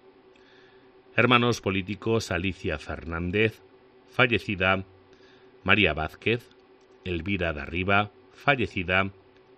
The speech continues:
Lita López, fallecida, Gabino Pena,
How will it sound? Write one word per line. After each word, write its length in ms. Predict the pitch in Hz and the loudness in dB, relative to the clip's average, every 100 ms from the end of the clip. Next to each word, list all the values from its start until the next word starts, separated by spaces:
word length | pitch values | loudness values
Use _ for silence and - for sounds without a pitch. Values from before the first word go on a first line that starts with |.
| - | -4
Lita 380 | 98 120 104 76 | 0 0 0 -4
López, 480 | 80 - 113 - _ - - - _ | -4 2 2 2 _ -20 -20 -20 _
fallecida, 800 | - - 131 101 - 87 92 95 - - _ _ - | -4 0 2 0 -2 -2 0 -2 -8 -20 _ _ -10
Gabino 460 | 95 92 117 90 | -2 0 0 0
Pena, 440 | 73 82 90 98 | -4 -4 -2 -2